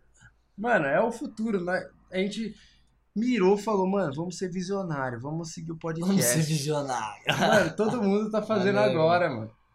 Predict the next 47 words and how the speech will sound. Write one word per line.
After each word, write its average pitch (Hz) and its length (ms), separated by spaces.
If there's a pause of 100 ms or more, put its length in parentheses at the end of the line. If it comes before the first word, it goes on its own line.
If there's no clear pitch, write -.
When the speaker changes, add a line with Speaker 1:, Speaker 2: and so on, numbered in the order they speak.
(600)
Speaker 2:
Maneiro. 104 460
Speaker 1:
O 202 80
Maurício 214 480
não 220 140
vai 185 340
ouvir. 127 380 (260)
Só 175 200
que, 185 180
mano, 170 260
o 143 40
disco 175 280
dele 170 220
novo, 160 320
o - 20
Espectro, 156 720 (220)
é 143 100
muito 160 320
além, 135 460
é 127 80
um - 20
Speaker 2:
Porra, 151 280
Speaker 1:
disco 131 100
Speaker 2:
mano. 131 140
Speaker 1:
muito 117 160
bom. 131 340
Speaker 2:
O 147 40
primeiro 180 520
álbum 151 360
dele 123 440
que 127 60
ele 123 100
lançou, 117 480
vamos 147 260
falar 147 140
um 139 60
pouquinho 127 260
do 123 40
Maurício, 101 340
rapidinho. 110 340
Speaker 1:
Músicas 147 840 (200)
Speaker 2:
Músicas 147 340
curtas 160 260
pra 151 140
pessoas 151 300
ansiosas, 151 600
volume 185 300
um. 123 200